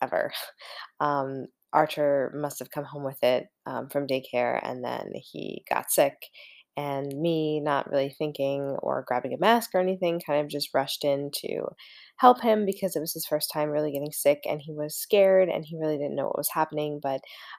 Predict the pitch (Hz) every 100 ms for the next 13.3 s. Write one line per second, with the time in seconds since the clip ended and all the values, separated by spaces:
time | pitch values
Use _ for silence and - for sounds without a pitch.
0 | - 147 147 143 147 160 139 147 139 143
1 | - 139 139 - 147 135 135 143 143 139
2 | 135 139 - 139 139 143 135 131 135 131
3 | - 123 - - - 127 127 131 50 -
4 | - - - - - _ _ _ 156 151
5 | 151 147 - 139 - 135 - - - -
6 | - - 135 139 - 139 143 170 165 143
7 | - 139 - 147 139 123 - - - -
8 | - - - 208 214 208 185 185 - 170
9 | 170 165 165 - 160 165 156 - - 165
10 | 156 151 80 - 139 143 131 - 135 127
11 | 139 - 143 131 143 143 - - - -
12 | - - - - _ - 151 143 - 196
13 | 196 - -